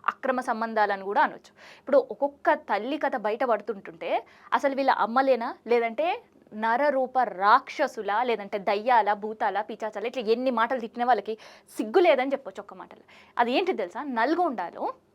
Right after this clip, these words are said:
ఒక బస్ స్టాండ్లో వెలుగు చూసిన ఘటన ఇది. అసలుకి ఎవరో పిల్లల్ని ఎత్తుకొని పోతుంటే మనకే వాళ్ళు ముద్దొస్తుంటే ముద్దు పెడుతుంటాం, లేదంటే వాళ్ళ చిక్స్తో, లేదంటే వాళ్ళనో చూసి ఒక నవ్వు నవ్వుతుంటాం.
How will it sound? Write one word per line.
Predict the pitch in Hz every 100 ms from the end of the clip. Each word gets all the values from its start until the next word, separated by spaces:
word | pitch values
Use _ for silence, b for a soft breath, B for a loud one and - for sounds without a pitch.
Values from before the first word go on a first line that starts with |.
| _ b b b b b - -
ఒక | -
బస్ | 269 - -
స్టాండ్లో | - 392 392 381
వెలుగు | 285 247
చూసిన | 214 214 247
ఘటన | 208 185 175
ఇది. | - _ _ _ _ _ _
అసలుకి | 294 381 330
ఎవరో | 262 262 339
పిల్లల్ని | 370 320 330 330
ఎత్తుకొని | - 311 302
పోతుంటే | 269 262 233 285
మనకే | 247 240 302
వాళ్ళు | 294 254
ముద్దొస్తుంటే | 226 196 277 277 233 220 302 B B -
ముద్దు | 254 214 311
పెడుతుంటాం, | 285 254 220 180 - 233
లేదంటే | 269 262 294
వాళ్ళ | 277 240
చిక్స్తో, | 277 220 - 226 220
లేదంటే | 233 226 226
వాళ్ళనో | 233 220 214 220 262
చూసి | 285 285
ఒక | 302 254
నవ్వు | 214 214
నవ్వుతుంటాం. | 233 196 180